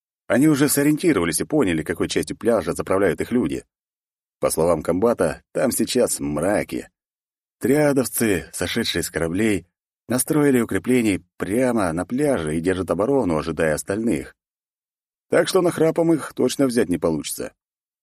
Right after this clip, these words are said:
Комбат переживал и просил помочь с этим вопросом, но я его успокоил.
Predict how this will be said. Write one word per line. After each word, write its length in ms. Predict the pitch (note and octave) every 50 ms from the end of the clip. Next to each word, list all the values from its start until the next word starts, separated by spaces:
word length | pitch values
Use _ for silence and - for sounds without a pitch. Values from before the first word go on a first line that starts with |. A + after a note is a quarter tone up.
| _ _ _
Комбат 380 | - - F2 F2+ F#2 F#2 E2+ F2
переживал 560 | - E2+ F2 D#2+ F2+ F#2 G2+ G#2 G2 E2 D2+ -
и 60 | E2
просил 300 | - F2 E2+ - G#2 E2
помочь 360 | - F#2 F#2+ A2+ - - -
с 60 | -
этим 160 | D#2+ - D#2+
вопросом, 540 | D#2+ D#2+ - C#3+ B2+ - - D2 C2 B1+ - _
но 120 | A2 A2+
я 160 | C3 C3+ C3
его 220 | B2+ B2 A#2+ A2+ A2
успокоил. 600 | G#2 - _ A2 - - F#2 D2 B1 B1 -